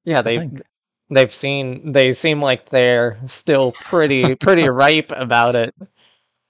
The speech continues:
Speaker 2: Yeah, they, they never got to kill him. Uh, at the end of the campaign, he basically offered immortality to some of the players even.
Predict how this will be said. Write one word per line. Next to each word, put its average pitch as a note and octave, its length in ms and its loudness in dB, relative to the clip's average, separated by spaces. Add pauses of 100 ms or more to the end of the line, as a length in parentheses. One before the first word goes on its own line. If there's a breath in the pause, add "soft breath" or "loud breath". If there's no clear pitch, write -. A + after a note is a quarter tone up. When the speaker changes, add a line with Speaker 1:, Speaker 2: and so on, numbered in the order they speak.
(200)
Speaker 2:
Yeah, A2+ 220 -2
they, G#2+ 180 -2
they G#2 240 -2
never G2 240 -2
got F#2+ 200 -4
to F2+ 80 -16
kill F2+ 260 -8
him. D2+ 320 -14
Uh, D#2 240 -12
at E2 160 -12
the F2 120 -10
end F#2 120 -8
of F#2 80 -10
the F2+ 80 -10
campaign, F2+ 500 -8
he F#2+ 180 -8
basically F2+ 680 -8 (440 soft breath)
offered F2+ 680 -6
immortality G2 760 -2
to F#2+ 120 -12
some G2+ 180 -6
of F2 60 -8
the E2+ 80 -10
players E2 400 -4
even. E2 400 -10